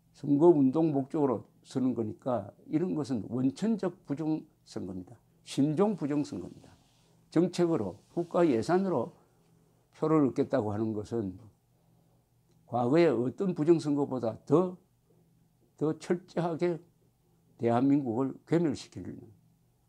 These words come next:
보수를 괴멸시키려고 하다가 대한민국을 먼저 괴멸시키는 그런 결과를 빚게 될 것이라고 생각합니다.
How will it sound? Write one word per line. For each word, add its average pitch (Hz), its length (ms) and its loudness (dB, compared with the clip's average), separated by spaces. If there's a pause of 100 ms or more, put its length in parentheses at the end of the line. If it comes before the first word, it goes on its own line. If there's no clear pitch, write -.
보수를 156 420 4
괴멸시키려고 127 760 -2
하다가 98 380 -8 (260)
대한민국을 151 500 4
먼저 110 260 -4
괴멸시키는 107 720 -6 (320)
그런 165 260 -2
결과를 110 420 -2
빚게 113 260 -10
될 104 160 -14
것이라고 - 320 -16
생각합니다. 98 540 -18